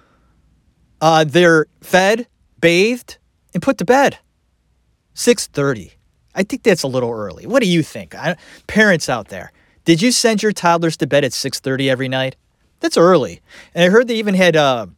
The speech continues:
nap times, too, on the weekends. Because you take naps at daycare,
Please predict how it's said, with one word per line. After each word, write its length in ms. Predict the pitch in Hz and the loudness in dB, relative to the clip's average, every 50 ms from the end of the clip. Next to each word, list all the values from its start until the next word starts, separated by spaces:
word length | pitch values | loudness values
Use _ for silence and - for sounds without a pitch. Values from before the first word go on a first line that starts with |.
| _ _ _ _ _ _ | _ _ _ _ _ _
nap 280 | - 131 165 202 220 - | -4 0 0 0 0 0
times, 420 | - 151 123 107 98 92 - - | -4 -6 -6 -6 -8 -8 -10 -10
too, 280 | - - - 214 190 135 | -10 -6 -4 -2 -2 -2
on 100 | 117 113 | -4 -6
the 60 | 107 | -6
weekends. 600 | 107 165 202 165 - 104 98 87 - - - - - _ _ _ _ _ _ _ _ _ _ _ _ _ _ _ _ _ _ _ _ _ _ _ _ _ _ _ | -6 -4 -4 -4 -6 -10 -12 -10 -10 -10 -10 -10 -12 _ _ _ _ _ _ _ _ _ _ _ _ _ _ _ _ _ _ _ _ _ _ _ _ _ _ _
Because 280 | - 214 254 240 214 185 | -2 2 2 2 2 0
you 80 | 240 | -2
take 240 | 208 - 240 220 - | 0 0 0 0 0
naps 320 | 160 147 147 151 160 - 175 | 0 0 0 0 0 0 -4
at 80 | 160 | -2
daycare, 520 | - 180 170 165 - - 170 170 170 165 | 0 0 0 0 0 -2 -2 0 -2 -4